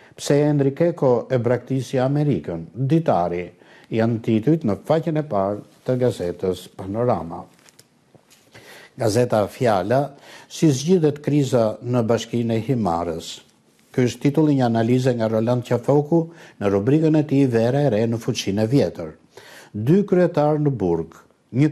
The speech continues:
kryetare e komanduar, e zgjedhur pas bashkimit të votave të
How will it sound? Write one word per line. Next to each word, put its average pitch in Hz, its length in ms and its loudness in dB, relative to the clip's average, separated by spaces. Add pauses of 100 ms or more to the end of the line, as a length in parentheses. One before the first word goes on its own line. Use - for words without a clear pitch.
kryetare 147 500 2
e 123 80 -4
komanduar, 117 720 2 (340)
e 110 160 0
zgjedhur 147 560 2
pas 131 160 0
bashkimit 135 560 0
të 113 80 -2
votave 151 400 2
të 113 160 -4